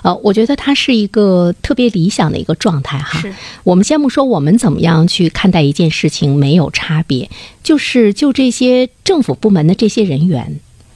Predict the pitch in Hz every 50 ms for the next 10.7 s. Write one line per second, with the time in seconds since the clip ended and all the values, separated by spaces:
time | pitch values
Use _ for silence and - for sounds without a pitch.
0 | - - - - - - - - 311 349 349 302 220 - - 151 151 - - 160
1 | 170 160 151 143 135 143 156 - 165 151 147 - - 165 - - 202 202 208 -
2 | - 123 - - - 135 135 - - 151 147 202 - - - _ _ - - _
3 | - - _ _ _ - - 151 180 180 190 226 233 196 - - - 170 135 143
4 | - - - - - - 131 160 - - - - 127 123 143 160 160 143 - -
5 | - - - - - - - 226 233 214 202 196 185 196 196 175 147 - - 190
6 | 175 165 156 - - - 170 160 147 143 165 160 - - - - 151 147 143 135
7 | - - - 302 277 214 202 143 127 151 - - - - 151 - - - - -
8 | 233 233 - - - - - - - - _ _ 302 233 208 208 - - - -
9 | - 254 233 214 160 160 233 254 247 - 247 220 190 - - 247 247 - 285 247
10 | - 147 135 - - 123 170 - - - 226 165 147